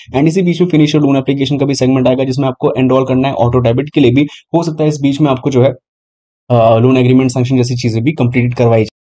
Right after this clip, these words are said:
तो ये तो आपने full process देखा है, जिसके अंदर हो सकता है images थोड़ी इधर-उधर हो गई हो, क्योंकि images capture करके मुझे अब video में दिखाना पड़ता है आप लोगों को, लेकिन कोई दिक्कत नहीं। इसमें आपको समझ में आ गया होगा कि किस तरीके से बहुत minimum loan amount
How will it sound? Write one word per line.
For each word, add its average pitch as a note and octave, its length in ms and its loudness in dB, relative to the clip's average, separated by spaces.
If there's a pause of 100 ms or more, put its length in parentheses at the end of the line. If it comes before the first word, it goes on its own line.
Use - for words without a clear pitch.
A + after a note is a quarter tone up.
तो C#3 60 0
ये E3 160 2
तो F3 60 2
आपने E3 240 0
full E3 200 0
process D#3 280 0
देखा D3 240 0
है, D3+ 100 2
जिसके C#3+ 280 -4
अंदर D3+ 180 2
हो D3 160 -2
सकता D3 220 -6
है D3 100 2
images D3 340 2
थोड़ी C#3+ 140 0
इधर-उधर C#3 360 0
हो C3 160 2
गई B2 140 2
हो, C#3+ 80 2
क्योंकि C3+ 220 -6
images B2+ 340 2
capture C3 260 -2
करके C3+ 220 -2
मुझे C3 180 2
अब B2+ 180 0
video B2+ 180 4
में B2+ 80 4
दिखाना B2 260 0
पड़ता A#2+ 260 0
है A#2 60 4
आप - 80 -2
लोगों A2 140 0
को, E3+ 60 -4
लेकिन E3 220 -2
कोई D#3+ 160 0
दिक्कत D#3 280 -2
नहीं। C#3 260 -4
इसमें D3+ 200 -4
आपको D3 120 -6
समझ D3 180 -6
में C#3+ 100 -4
आ C#3 80 -2
गया C#3 120 -4
होगा C3+ 160 0
कि D#3 120 0
किस D#3 220 -6
तरीके C#3+ 240 -2
से D3+ 120 0
बहुत D3 260 -2
minimum D3 320 0
loan C#3 140 2
amount C3 400 2